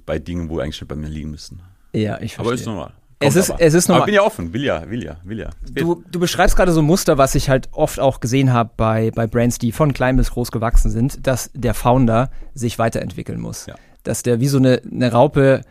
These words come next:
Speaker 2: zum Schmetterling wird. Vielleicht, weiß ich nicht, ob es eine tolle Metapher ist, aber sich immer wieder neu erfinden muss, in eine neue Rolle rein
Speaker 1: Ja.
Speaker 2: muss. Und, ähm, die Challenge, die habe ich auch, deswegen fühle ich die ganz genau, weil im Herzen bin ich auch ein Marketer.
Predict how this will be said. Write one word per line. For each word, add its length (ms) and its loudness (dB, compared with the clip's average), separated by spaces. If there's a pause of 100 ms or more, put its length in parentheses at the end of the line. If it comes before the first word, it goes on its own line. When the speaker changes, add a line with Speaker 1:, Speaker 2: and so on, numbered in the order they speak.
(380)
Speaker 2:
zum 180 2
Schmetterling 560 4
wird. 400 2 (120)
Vielleicht, 360 2
weiß 140 4
ich 80 2
nicht, 60 4
ob 60 4
es 60 -4
eine 80 -6
tolle 200 2
Metapher 380 2
ist, 160 0
aber 280 2 (260)
sich 160 -2
immer 180 4
wieder 140 4
neu 180 0
erfinden 400 -2
muss, 200 0
in 80 0
eine 60 2
neue 180 4
Rolle 280 0
rein 240 -2
Speaker 1:
Ja. 120 -2
Speaker 2:
muss. 320 -2
Und, 420 -4
ähm, 260 -2
die 120 -4
Challenge, 340 -2 (500)
die 120 0
habe 120 6
ich 140 2
auch, 160 6
deswegen 240 -2
fühle 240 0
ich 80 -2
die 120 -2
ganz 180 2
genau, 300 2
weil 80 2
im 80 4
Herzen 260 0
bin 80 2
ich 80 -2
auch 80 0
ein 360 -4
Marketer. 580 0